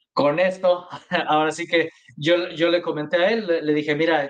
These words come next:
yo hace dos años aproximadamente fue cuando yo comenté que a mi suegro lo estafaron también. Con, en su caso fueron ocho mil dólares, no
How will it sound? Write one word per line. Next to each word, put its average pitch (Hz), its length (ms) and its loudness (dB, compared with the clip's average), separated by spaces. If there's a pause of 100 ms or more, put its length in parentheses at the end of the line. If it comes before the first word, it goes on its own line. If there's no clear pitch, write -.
(100)
yo 147 320 0
hace 151 220 -2
dos 160 220 -2
años 196 340 0
aproximadamente 151 800 -4
fue 147 120 -6
cuando 139 200 -2
yo 123 160 -2
comenté 135 420 -2
que 131 80 -4
a 117 40 0
mi 117 100 -4
suegro 160 540 -2
lo 123 80 -8
estafaron 120 500 -4
también. 151 320 0 (500)
Con, 143 640 0
en 160 220 -2
su 180 140 -6
caso 180 260 0
fueron 170 280 0
ocho 139 220 -6
mil 151 160 0
dólares, 160 480 0
no 123 300 -4